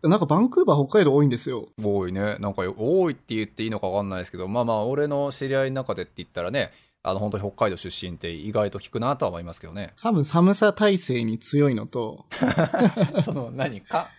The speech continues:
Speaker 2: 気候的な意味ですか？
Speaker 1: え、雪降らないなら余裕じゃんって <laughs> 思いますけどね。
Speaker 2: やべえ。怖いわ、もう。俺、熊本だから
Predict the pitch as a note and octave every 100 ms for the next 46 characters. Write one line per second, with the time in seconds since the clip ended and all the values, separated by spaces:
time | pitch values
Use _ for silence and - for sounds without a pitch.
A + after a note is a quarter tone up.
0 | _ - - A#3+ A#3 - G#3+ G3 G3+ -
1 | A3+ F#3 F#3 B3 G#4+ C#4 G#3 E3 C#3+ C3
2 | A#2+ B2 C#3 D3+ D3+ D#3+ B2+ C#3+ E3+ F#3
3 | F3 F3+ D#3 E3 E3 - D3 C#3+ C3 D3+
4 | B2+ A#3+ E3+ G#3 - _ - C3+ D3+ C#3
5 | B2 A#2+ A2+ A2 G#2+ G#2 G#2 - _ _
6 | _ C3 B2 C3+ - D3+ D3 D#3 D#3 D3+
7 | C#3+ A#2 G#2